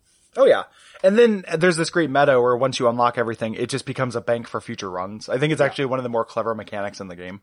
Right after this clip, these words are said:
Speaker 2: Mm-hmm.
Speaker 1: Um,
Speaker 2: As
Speaker 1: I
Speaker 2: long as
Speaker 1: really
Speaker 2: you have a
Speaker 1: love it.
Speaker 2: bomb, you can always pull some cash out of the donation machine.
Speaker 1: Yeah, borrow against your past self.
Speaker 2: Yeah.
Speaker 1: Um, which I really like. The, um, so once that's ma-, this is your ultimate reward for maxing that out. Way more fun than getting the keeper. Um,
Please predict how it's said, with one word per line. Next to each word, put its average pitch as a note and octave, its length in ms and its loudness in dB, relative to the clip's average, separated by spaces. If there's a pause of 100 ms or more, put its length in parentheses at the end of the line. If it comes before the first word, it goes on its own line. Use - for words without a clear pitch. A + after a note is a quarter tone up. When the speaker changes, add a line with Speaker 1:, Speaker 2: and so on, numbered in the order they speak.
(220)
Speaker 2:
Mm-hmm. D#3 140 -10
Speaker 1:
Um, - 800 -8
Speaker 2:
As - 60 -4
Speaker 1:
I F#3+ 40 0
Speaker 2:
long F#3+ 100 2
as F3 40 0
Speaker 1:
really - 20 -2
Speaker 2:
you F3+ 60 2
have F3+ 80 0
a E3+ 40 -2
Speaker 1:
love D3+ 60 -4
it. - 20 -16
Speaker 2:
bomb, D3 300 2
you C3 80 -10
can C#3+ 100 -12
always B2 300 -6
pull A#2+ 240 -8
some G#2+ 160 -12
cash G2 420 -12
out F#2+ 160 -14
of F#2 260 -18
the F#2 220 -20
donation F2+ 400 -20
machine. - 300 -20 (100)
Speaker 1:
Yeah, B3+ 140 -8
borrow B2+ 480 2
against A#2 260 -8
your G#2+ 100 -6
past - 320 -4
self. - 400 -12 (300)
Speaker 2:
Yeah. D3 160 -14 (460)
Speaker 1:
Um, G2+ 340 -8
which G#2 140 -14
I A#2 60 -4
really E3 180 -10
like. B3 180 -18 (460)
The, E3 300 -4
um, C3+ 440 0 (100)
so F3+ 140 0
once G#3 220 2
that's G3 200 2
ma-, D#3+ 200 0
this D3+ 140 -4
is D3+ 100 -6
your C#3+ 120 2
ultimate C#3 300 2
reward A#2 300 2
for A2+ 80 -12
maxing A2 320 -6
that G#2+ 100 -4
out. G#2 280 -4 (100)
Way D3 160 0
more B3+ 180 4
fun A#2+ 200 -4
than A#2+ 120 -6
getting A2+ 200 -8
the F#2 100 -12
keeper. A2+ 440 -6 (640)
Um, C#3 580 2